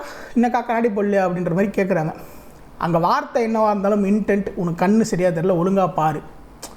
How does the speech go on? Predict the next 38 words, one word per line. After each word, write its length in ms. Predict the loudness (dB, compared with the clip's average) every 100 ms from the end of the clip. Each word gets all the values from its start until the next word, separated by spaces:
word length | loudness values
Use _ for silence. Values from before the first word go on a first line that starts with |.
| -20 -20 -20 -20 -20 -20 -10
சீ, 240 | -2 0
நீ 140 | 2
அதிகார 540 | 0 0 0 0 0 -2
தோரணையில 420 | 0 0 0 0 0
இருந்து 200 | 0 2
நீ 80 |
ஒருத்தனை 320 | 2 2 0 0
குறை 220 | 0 2
சொல்றீன்னா, 460 | 0 0 0 0 2
உன்னை 220 | 2 2
அவன் 120 | 2
அப்படி 200 | 0 2
தான் 180 | 2 0
கேட்பான். 380 | 0 -2 -4 -8 -10 -18 -20 -20 -20 -20 -2
ஓகேவா? 200 | 0 2
எனக்கு 300 | 0 2 2
தெரிஞ்சு 220 | 0 0
பாரு 380 | 2 2 0 0
கேட்டது 360 | -2 0 -2
கரெக்டு, 400 | 0 -2 0 -2 -2 -6 -18 -20 -20 -20 -4
ஆனா 240 | 0 2
ஓவர் 300 | 2 2 0
ரியாக்ட் 300 | 0 -4 -6
பண்ணிட்டாங்க 380 | -6 -2 -2 0
பார்வதி. 560 | 0 0 0 2 0 -4 -14 -4
"நீ 100 | 2
என்னை 180 | 2 4
இப்படிலாம் 320 | 2 2 2
பண்ணாத, 240 | 0 0 0
நீ 160 | 0
ஜட்ஜ்மெண்ட், 400 | 2 2 2 2
என்னை 380 | 2 0 0 0
ஜட்ஜ்மெண்ட்லாம் 560 | 2 2 2 2 2 0
பண்ணாத, 120 | 2
நீ 180 | 2 4
யாருன்னு 420 | 4 4 2 0
எனக்கு 240 | -2 -2
தெரியும், 260 | 0 0 -2